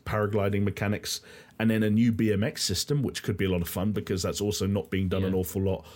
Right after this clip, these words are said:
Speaker 1: on the main stage. Descenders was a fun game, but very small in scope. Maybe
Speaker 2: Yeah.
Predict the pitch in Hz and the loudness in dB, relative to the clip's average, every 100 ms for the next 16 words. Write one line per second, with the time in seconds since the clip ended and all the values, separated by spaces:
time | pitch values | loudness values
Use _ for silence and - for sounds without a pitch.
0 | - - 101 92 92 95 - 87 92 110 | -12 -4 0 2 2 0 -2 0 0 -2
1 | - 101 113 110 101 90 92 80 92 92 | -4 0 0 2 0 0 -2 -2 -2 0
2 | 87 104 98 90 - - 104 98 98 107 | 0 0 0 -2 -6 -8 -2 0 0 0
3 | 98 95 95 - 92 113 - - - - | 2 0 0 0 0 -2 -8 -16 -20 -20
4 | _ _ - 101 107 123 117 120 | _ _ -4 0 2 2 2 0